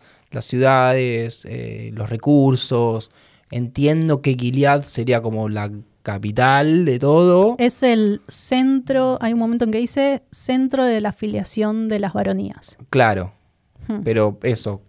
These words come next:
Speaker 1: ¿qué le debe la baroni-, las baronías
Speaker 2: Ujú. ¿Están
Speaker 1: a
Speaker 2: cubiertas las necesidades de los otros
Speaker 1: Mm.
Speaker 2: pueblos? O sea, ¿qué es lo que está llevando a este golpe de estado? Em,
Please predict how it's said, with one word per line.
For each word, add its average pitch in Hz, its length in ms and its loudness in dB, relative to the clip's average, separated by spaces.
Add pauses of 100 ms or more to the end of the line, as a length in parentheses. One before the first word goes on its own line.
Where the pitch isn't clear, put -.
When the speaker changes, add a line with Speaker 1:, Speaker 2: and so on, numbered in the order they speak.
(140)
Speaker 1:
¿qué 143 220 -2
le 139 160 2
debe 139 420 2
la 127 180 -4
baroni-, 117 500 -2
las 110 160 -6
baronías 147 760 -2
Speaker 2:
Ujú. 214 220 -10
¿Están 294 300 0
Speaker 1:
a - 20 0
Speaker 2:
cubiertas 262 560 2
las 196 140 -2
necesidades 208 680 -4
de 190 240 -6
los 190 320 -6
otros 127 300 0
Speaker 1:
Mm. 98 40 -12
Speaker 2:
pueblos? 226 500 0
O 208 40 -8
sea, 220 160 -4
¿qué 240 120 -6
es - 80 -8
lo 226 80 -2
que - 60 -14
está - 140 -8
llevando 202 540 0
a - 20 0
este - 200 -6
golpe 196 240 -4
de - 20 -4
estado? 196 420 -4 (560)
Em, 180 560 0